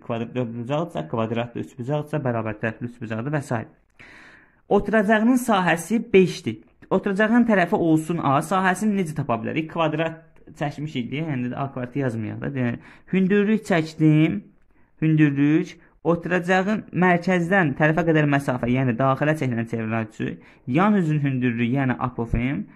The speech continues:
və bu da öz hündürlüyü. Oturacağın sahəsini yenə S oturacağı P R ilə tapa, P R bölü iki-ni tapa bilərəm. N bucaqlıdır və bir tərəfi A-dır. Oldu N A R böl iki. Deyir ki,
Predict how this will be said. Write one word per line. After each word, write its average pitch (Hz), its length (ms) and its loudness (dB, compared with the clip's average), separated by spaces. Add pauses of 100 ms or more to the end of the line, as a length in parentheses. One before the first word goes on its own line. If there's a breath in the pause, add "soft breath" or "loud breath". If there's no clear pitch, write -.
(140)
və 160 120 0
bu 165 60 -8
da 180 160 0
öz 135 140 0
hündürlüyü. 104 400 -8 (180 loud breath)
Oturacağın 214 480 -2
sahəsini 208 460 0
yenə 185 160 0 (180)
S 170 160 -2
oturacağı 170 480 -2
P 175 140 2 (100)
R 156 60 0
ilə 165 180 0
tapa, 151 240 -4
P 151 220 0
R 143 100 -4
bölü 135 160 -2
iki-ni 143 240 -6
tapa 123 240 -4
bilərəm. 110 320 -6 (340 loud breath)
N 196 280 4
bucaqlıdır 170 680 2 (320)
və 160 120 2
bir 170 120 0
tərəfi 151 240 0
A-dır. 131 320 0
Oldu 147 480 -2
N 156 420 0
A 127 460 0
R 156 320 0 (120)
böl 135 280 0
iki. 117 320 -6 (380 soft breath)
Deyir 214 240 -2
ki, 202 200 0